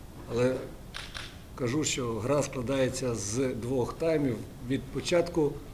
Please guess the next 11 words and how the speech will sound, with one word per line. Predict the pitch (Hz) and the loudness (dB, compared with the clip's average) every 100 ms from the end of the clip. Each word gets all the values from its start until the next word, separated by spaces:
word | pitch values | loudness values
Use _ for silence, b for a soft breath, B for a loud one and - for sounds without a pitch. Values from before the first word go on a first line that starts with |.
| - - - - - - - | -14 -14 -14 -14 -14 -14 -6
е, | 123 117 117 117 113 110 107 - - - - - - - - - - - - - - | -2 -2 -2 -4 -6 -6 -10 -14 -16 -14 -16 -14 -14 -12 -12 -12 -14 -14 -14 -14 -10
гри | 113 123 127 120 - | -2 2 4 2 0
і | 123 | 0
до | 139 | 2
її | 131 127 | 4 4
закінчення. | 113 131 135 107 101 120 | 4 2 2 0 0 2
Але | 131 | 2
починати | 147 135 156 165 139 | 4 2 4 2 0
треба | - 131 120 | 0 0 2
грати | 113 139 131 123 110 - | 2 2 2 0 -2 -4
ще | - - 135 127 | -4 2 4 4